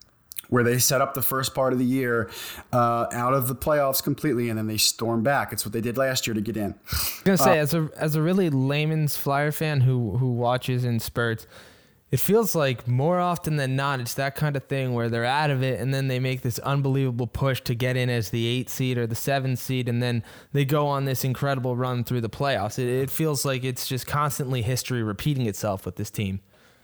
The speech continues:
Speaker 1: Well, and I think we learned that, you know, I think, uh, you know, the fan base, their ire was directed at Dave Haxtell, and I think, um,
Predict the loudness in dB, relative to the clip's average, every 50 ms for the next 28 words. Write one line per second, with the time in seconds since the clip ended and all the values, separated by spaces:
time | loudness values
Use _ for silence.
0 | _ _ _ _ _ _ 0 6 8 8 8 8 6 4 2 2 2 0 0 0
1 | 2 2 2 4 4 2 2 0 0 -2 -2 -2 -2 -2 -2 -2 -4 -6 -6 -6
2 | -4 -2 -2 -2 -2 -2 -4 -4 -2 -2 -4 -4 -4 -6 -10 _ _ _ _ _
3 | _ _ _ _ _ _ _ _ _ _ _ _ _ -2 0 2 4 2 2 2
4 | 0 0 0 0 -2 -2 -4 -6 -6 -4 -4 -2 -2 -2 -4 -4 -2 -2 0 0
5 | 0 0 0 0 2 2 0 0 -2 -8 _ _ _ _ _ _ -20 -10 -2 0
6 | 2 2 4 4 4 4 2 2 0 0 0 0 -2 -2 -2 -2 -2 -2 -4 -6
7 | -4 -4 -4 -4 -4 -4 -6 -6 -4 -4 -6 -4 -4 -4 -4 -4 -4 -6 -6 -4
8 | -4 -4 -4 -2 -2 -2 -2 -4 -6 -12 -10 -8 -6 -4 -2 -2 -2 -2 -4 -6